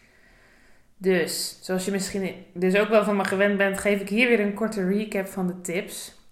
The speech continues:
En de eerste en de simpelste en de effectiefste en degene die wa-, je wat mij betreft echt moet onthouden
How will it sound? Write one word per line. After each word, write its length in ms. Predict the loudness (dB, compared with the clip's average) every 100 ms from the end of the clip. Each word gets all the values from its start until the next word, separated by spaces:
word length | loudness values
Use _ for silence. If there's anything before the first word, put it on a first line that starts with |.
| -14 -10
En 60 |
de 100 | -6
eerste 460 | 0 2 2 0 -2
en 300 | -2 -2 -6
de 60 | -6
simpelste 540 | -2 0 0 -4 -4
en 120 | -6
de 60 | -6
effectiefste 680 | -8 -10 -8 -8 -8 -8 -8
en 100 | -8
degene 340 | -8 -4 -4
die 120 | -4
wa-, 160 | -6 -8
je 120 | -8
wat 140 | -6
mij 140 | -4 -2
betreft 360 | -2 -6 -6 -2
echt 220 | -2 -2
moet 200 | -4 -4
onthouden 560 | -8 -4 0 0 -2